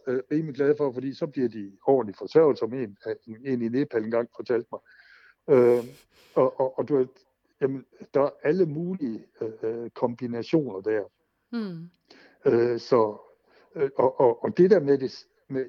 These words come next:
Speaker 1: med, som vi er tit forbundet, det seksuelle med, med det familiemæssige, det er jo, øh, mange steder, øh, ikke forbundet på den måde. Der. Altså, der, der er det
Speaker 2: Mm.
Speaker 1: adskilt, hvem man er, om man så må sige, gift med, hvis man kan kalde det det, og hvem, øh, man har seksuelle rettigheder i forhold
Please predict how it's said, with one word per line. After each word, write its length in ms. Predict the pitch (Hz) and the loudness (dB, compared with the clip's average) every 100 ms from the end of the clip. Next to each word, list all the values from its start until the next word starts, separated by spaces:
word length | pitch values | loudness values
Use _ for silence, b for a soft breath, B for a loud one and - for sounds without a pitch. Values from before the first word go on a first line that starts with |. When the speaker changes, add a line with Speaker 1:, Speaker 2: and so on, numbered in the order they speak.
| - | -10
Speaker 1:
med, 220 | 135 120 113 | -10 -10 -10
som 260 | - 135 113 | -6 -4 0
vi 80 | 175 | 0
er 60 | |
tit 240 | 165 - 165 | 0 -2 -4
forbundet, 520 | 123 - 143 139 92 | -4 4 4 4 -2
det 100 | 117 | -6
seksuelle 480 | - 117 143 147 107 | -4 -2 2 2 2
med, 220 | 104 101 - | -4 -8 -8
med 140 | 110 | -8
det 140 | 107 - | -6 -6
familiemæssige, 760 | 120 135 113 95 95 98 - - b b b b - | -4 -4 -6 -10 -14 -16 -18 -20 b b b b 2
det 80 | 139 | 4
er 40 | |
jo, 360 | 156 135 147 131 | 6 2 -8 -16
øh, 160 | 117 117 | -16 -12
mange 240 | 113 165 | -10 -10
steder, 380 | - 139 139 135 - - | -4 2 2 2 -4 -8
øh, 480 | 110 110 117 120 120 143 | -10 -8 -14 -14 -6 2
ikke 240 | 175 180 90 _ - | 4 4 -4 _ -2
forbundet 460 | 110 143 135 98 | 2 6 4 2
på 120 | - | -6
den 160 | 98 110 101 | -4 -4 -6
måde. 240 | 101 104 | -12 -6
Der. 60 | 107 | -6
Altså, 160 | 98 - | -2 2
der, 160 | 156 | 4
der 180 | 123 156 | 4 4
er 40 | 147 | 4
det 100 | 120 | 4
Speaker 2:
Mm. 60 | 127 | 2
Speaker 1:
adskilt, 320 | 170 - 120 | 2 0 0
hvem 140 | 139 | 2
man 200 | 123 117 | 0 -6
er, 60 | 104 | -10
om 200 | 101 - | -12 -16
man 80 | 101 | -10
så 80 | |
må 100 | 120 | -8
sige, 120 | 110 113 | -8 -6
gift 280 | 156 160 - | -2 -2 -2
med, 180 | 113 120 | -2 -2
hvis 120 | 104 - | -6 -16
man 80 | 107 | -14
kan 180 | - | -2
kalde 120 | 123 135 | -2 -2
det 80 | |
det, 140 | 127 139 B B B - | -6 -10 B B B 4
og 140 | 117 | 4
hvem, 220 | 135 151 - _ - | 4 2 -2 _ -4
øh, 120 | 110 107 | -4 -4
man 200 | 120 117 | -6 -6
har 100 | 120 | -6
seksuelle 440 | 120 117 135 147 110 | -6 -2 2 4 4
rettigheder 520 | 113 139 127 104 98 - | 0 2 0 -2 -6 -8
i 80 | 85 | -10
forhold 340 | - 113 104 | -4 -4 -4